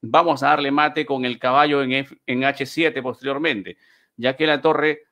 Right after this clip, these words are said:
eh, ya que si el alfil nos captura la dama, va a quedar despejada la, l-, columna para, eh, el ataque mortal de la torre, ¿no? Así que, eh, siempre es bueno tener en cuenta,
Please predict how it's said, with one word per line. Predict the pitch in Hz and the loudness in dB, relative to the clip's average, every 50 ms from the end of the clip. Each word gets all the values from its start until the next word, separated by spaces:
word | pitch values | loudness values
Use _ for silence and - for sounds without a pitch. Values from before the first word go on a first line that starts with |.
| _ _ _ _ _ _ _ | _ _ _ _ _ _ _
eh, | - - 113 113 113 110 107 107 104 101 101 101 | -8 -4 -2 -2 0 0 0 0 -2 -2 -4 -4
ya | - 120 127 135 | -4 -4 -4 -2
que | 147 147 | -4 -4
si | 135 147 | -2 0
el | 139 135 | 0 0
alfil | 131 127 123 170 175 180 | 0 -2 -2 -2 -2 -2
nos | 175 165 - | -4 -4 -2
captura | - 160 143 135 - 190 190 175 170 | -2 -2 -2 0 0 0 2 4 4
la | 170 170 | 4 6
dama, | 170 165 160 151 160 160 160 - _ _ _ _ _ _ _ _ - | 6 6 6 6 4 2 0 -2 _ _ _ _ _ _ _ _ -4
va | 131 131 160 170 | 0 2 2 2
a | 160 | 4
quedar | 156 156 160 160 156 | 4 4 4 4 4
despejada | 156 151 - - 147 - - 156 151 151 147 147 143 | 0 -4 -4 -4 -4 -2 0 2 4 4 4 4 2
la, | 139 135 139 - - _ - - _ - | 2 0 -2 -4 -10 _ -20 -20 _ -10
l-, | 131 131 127 120 120 117 113 _ | -8 -6 -6 -4 -6 -6 -6 _
columna | - 143 143 151 160 151 147 139 143 143 143 135 - - | 0 2 2 2 2 2 0 0 0 0 0 0 0 0
para, | 151 143 139 139 139 139 135 135 - - _ _ _ _ _ _ _ - | 2 2 4 4 2 2 0 -2 -4 -10 _ _ _ _ _ _ _ -8
eh, | 113 117 117 113 113 113 110 110 | -6 -4 -2 -2 -2 -2 -2 -2
el | 110 117 | -4 -6
ataque | 110 110 - 147 139 - - 135 | -6 -4 -4 -4 -4 -2 -4 -2
mortal | 127 135 135 131 127 - 165 147 135 | 0 0 0 0 2 2 2 2 2
de | 127 | 0
la | 120 120 113 | -2 -2 -2
torre, | 113 101 92 90 85 90 | -2 -4 -6 -6 -8 -6
¿no? | 113 156 170 | -4 -4 -4
Así | 151 - 165 147 | -2 -4 -4 -4
que, | 156 170 180 185 180 156 135 123 117 113 107 104 101 98 95 | -2 -2 -2 0 0 0 0 0 0 0 -2 -2 -4 -6 -8
eh, | 95 - _ _ _ _ _ _ _ _ _ _ _ _ _ _ _ _ | -10 -14 _ _ _ _ _ _ _ _ _ _ _ _ _ _ _ _
siempre | - - 123 135 123 131 135 | -18 -14 -12 -8 -6 -4 -6
es | 135 131 131 - _ - | -6 -6 -10 -20 _ -16
bueno | - 113 131 143 139 139 139 127 | -8 -4 -4 -2 -2 -2 -4 -4
tener | 120 113 123 131 131 | -6 -6 -4 -4 -4
en | 131 127 123 | -4 -6 -6
cuenta, | 127 156 160 160 156 151 139 160 160 165 165 - | -2 0 0 0 0 -2 0 0 0 0 -2 -6